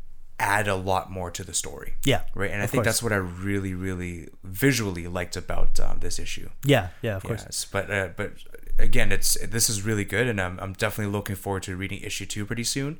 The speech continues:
Speaker 2: Mm-hmm.
Speaker 1: uh, as well as every other issue moving forward.
Speaker 2: Yeah, yeah. And, um, and for me, this is just, I'm just really happy that they're doing this as a creative own, like, as their own creator own project.
Speaker 1: Yeah.
Speaker 2: Because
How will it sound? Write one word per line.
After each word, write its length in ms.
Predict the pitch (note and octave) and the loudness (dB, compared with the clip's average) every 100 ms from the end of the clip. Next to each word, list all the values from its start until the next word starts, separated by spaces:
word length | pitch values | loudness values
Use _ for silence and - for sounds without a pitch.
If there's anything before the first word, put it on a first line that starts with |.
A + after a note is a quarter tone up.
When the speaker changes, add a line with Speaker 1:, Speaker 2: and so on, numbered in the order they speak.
| - | -2
Speaker 2:
Mm-hmm. 140 | C3+ B3 - - | 0 0 -4 -10
Speaker 1:
uh, 140 | F2+ F2 | -6 -6
as 140 | F#2+ | -4
well 100 | F#2+ | -4
as 140 | F#2 | -4
every 280 | F#2 F#2 F#2 | -4 -4 4
other 240 | - F#2 F2+ | 8 10 10
issue 200 | - F2+ | 10 8
moving 220 | F2 F2 | 4 0
forward. 260 | F#2 F2 - - - | -2 -6 -8 -14 -2
Speaker 2:
Yeah, 140 | B2+ | 2
yeah. 180 | C3 A#2+ - - - - - - - | 4 2 0 -8 -10 -10 -10 -12 0
And, 260 | C#3 C#3 C3 | 4 6 6
um, 480 | B2+ B2 A#2 A2+ - | 6 6 4 0 0
and 100 | C#3 | 2
for 80 | C#3+ | 4
me, 180 | D3 C#3 | 6 4
this 220 | B2 A#2+ | 4 2
is 100 | A2 | 0
just, 440 | - A2+ - - - - - - - - - - | 0 0 0 -4 -10 -18 -20 -20 -16 -16 -8 0
I'm 140 | C3+ | 2
just 200 | C3 C3 | 2 4
really 200 | C#3+ C3+ | 4 4
happy 260 | A2+ B2+ B2+ | 4 2 2
that 140 | A2+ | 0
they're 100 | A2 | 0
doing 220 | G2 A2+ | 0 2
this 160 | A2 G#2+ | 2 0
as 120 | G#2 | -2
a 140 | G2+ G2 - - - | -4 -6 -10 -14 -10
creative 400 | - A#2+ A2+ A2 | -2 0 0 -2
own, 360 | G#2 G#2 G2 | -2 -4 -6
like, 200 | F#2+ G2+ - - - - - - - - | -6 -8 -8 -18 -20 -20 -20 -20 -14 -2
as 140 | A2+ - | 0 2
their 120 | A2 | 2
own 80 | A2+ | 0
creator 380 | - A#2 G#2+ | 2 2 2
own 160 | G2+ G#2 | 0 0
project. 340 | A#2+ A#2+ C#3+ | -2 -2 -2
Speaker 1:
Yeah. 240 | A2 G#2+ F2+ | 0 0 2
Speaker 2:
Because 460 | A2 A2+ G#2+ G2+ | 0 0 -2 -4